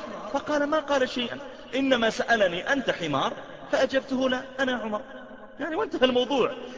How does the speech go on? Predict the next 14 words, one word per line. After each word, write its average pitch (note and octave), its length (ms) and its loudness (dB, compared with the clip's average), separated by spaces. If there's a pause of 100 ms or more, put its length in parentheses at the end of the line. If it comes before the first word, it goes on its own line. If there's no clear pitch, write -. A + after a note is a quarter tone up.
(100)
يا A3 100 6
جماعة، C4 440 6 (300)
يعني، G3 200 2
ليس C#4+ 300 2
الشديد A3+ 500 2
بالسرعة، D3+ 680 4 (500)
إنما F#3 300 4
الشديد D3+ 540 -2 (400)
الذي C#3 600 0
يملك D#3 440 -4
نفسه D3+ 600 -4
عند D3+ 260 -4
الغضب. C#3 420 4 (280)
البطل D3+ 460 4